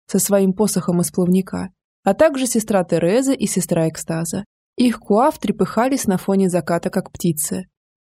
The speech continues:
«Пускай Арестит говорит, что хочет», сказала Туанетта. «Святая Марина пришла сюда раньше всех нас. И кто знает, какие ещё чудеса она может сотворить. Она ведь принесла нам пляж, верно?»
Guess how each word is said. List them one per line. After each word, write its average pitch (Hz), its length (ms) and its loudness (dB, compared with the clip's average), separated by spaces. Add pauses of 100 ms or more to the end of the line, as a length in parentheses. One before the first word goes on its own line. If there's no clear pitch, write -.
(300)
«Пускай 277 360 2
Арестит 247 360 0
говорит, 185 400 2
что - 180 -2
хочет», - 460 -4 (200)
сказала 175 460 0
Туанетта. 170 560 -2 (360)
«Святая 233 420 2
Марина 233 400 4
пришла 233 360 0
сюда 185 260 2
раньше 220 360 0
всех 175 300 -2
нас. 160 320 -6 (280)
И 196 80 2
кто 294 220 0
знает, 262 360 2
какие 214 380 0
ещё 233 280 0
чудеса 185 540 0
она 170 200 0
может 165 300 0
сотворить. 185 560 -2 (340)
Она 196 200 4
ведь 226 160 -2
принесла 240 420 2
нам 233 160 2
пляж, 170 320 0
верно?» 196 400 0